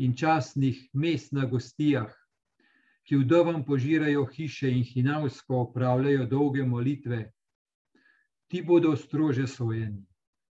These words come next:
Sedel je nasproti zakladnici in gledal, kako množica meče denar vanjo. Mnogo bogatih je veliko vrglo.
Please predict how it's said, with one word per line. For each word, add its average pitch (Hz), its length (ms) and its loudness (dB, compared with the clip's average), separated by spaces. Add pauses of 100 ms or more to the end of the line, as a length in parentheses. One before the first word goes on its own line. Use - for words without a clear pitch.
(2000)
Sedel 180 420 0
je 190 100 2
nasproti 165 560 -2
zakladnici 135 840 -2
in 123 120 2
gledal, 123 380 0
kako 139 320 -4
množica 139 580 -2
meče 120 400 0
denar 120 380 0
vanjo. 113 520 -2 (1040)
Mnogo 165 360 2
bogatih 151 680 0
je 151 80 0
veliko 143 440 2
vrglo. 107 500 -6